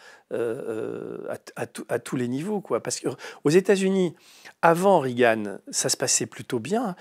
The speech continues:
Les, les, les, les pensionnés américains, ils avaient leurs actions. Euh, euh, il y avait une sorte d'équilibre qui était trouvé, quoi. Et Reagan a, a, a, comment dire, les, les, les, les entreprises ont délégué à leur personnel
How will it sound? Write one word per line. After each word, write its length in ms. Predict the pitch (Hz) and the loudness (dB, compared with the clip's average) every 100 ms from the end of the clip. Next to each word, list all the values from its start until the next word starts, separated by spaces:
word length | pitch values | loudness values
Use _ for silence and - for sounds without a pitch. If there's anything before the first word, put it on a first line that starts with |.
| - - | -16 -6
Les, 180 | 123 110 | 0 0
les, 220 | 110 110 | 2 0
les, 160 | 110 110 | 2 0
les 120 | 113 | -2
pensionnés 540 | - 135 - - 131 | -4 -2 0 2 2
américains, 560 | 135 123 113 110 139 156 | 2 2 -2 -2 -2 0
ils 320 | 151 120 110 | 0 -2 -2
avaient 160 | 110 113 | 0 2
leurs 240 | 117 107 | 2 0
actions. 680 | 113 - - 135 151 170 160 | -2 -2 -2 -2 -2 0 2
Euh, 120 | 117 - - - 117 | 2 0 -10 -8 0
euh, 160 | 117 | 0
il 60 | 117 | 2
y 80 | 120 | 2
avait 120 | 123 | 2
une 100 | 123 | -2
sorte 300 | - - 131 | -2 -4 -8
d'équilibre 520 | 117 127 - 135 170 | -8 -10 -8 -8 -8
qui 100 | - | -8
était 180 | 117 127 | -8 -8
trouvé, 340 | - 147 202 | -8 -8 -6
quoi. 220 | 208 127 - - - | -4 -6 -6 -18 -2
Et 120 | 123 | 0
Reagan 520 | 117 131 175 220 190 - | 2 4 4 6 2 0
a, 260 | 131 117 113 113 117 123 120 - | 4 4 4 0 -16 -16 -16 -8
a, 380 | 127 113 - 110 | -4 -2 -2 -4
a, 60 | |
comment 280 | 107 117 117 | -2 -4 -4
dire, 240 | 113 120 - - - | -4 -4 -6 -20 -20
les, 180 | - 117 | -8 -6
les, 220 | 110 117 | -2 -2
les, 220 | 110 120 123 | -2 -2 -2
les 320 | 123 123 127 | -2 0 0
entreprises 680 | 156 - 139 - 196 196 - | -2 0 -2 0 -2 -2 -4
ont 120 | 139 | -8
délégué 560 | 123 143 147 143 147 147 | -2 2 2 4 4 4
à 60 | |
leur 160 | 117 120 | 4 0
personnel 720 | - 123 - 131 139 180 202 | -4 -4 0 0 0 -2 -6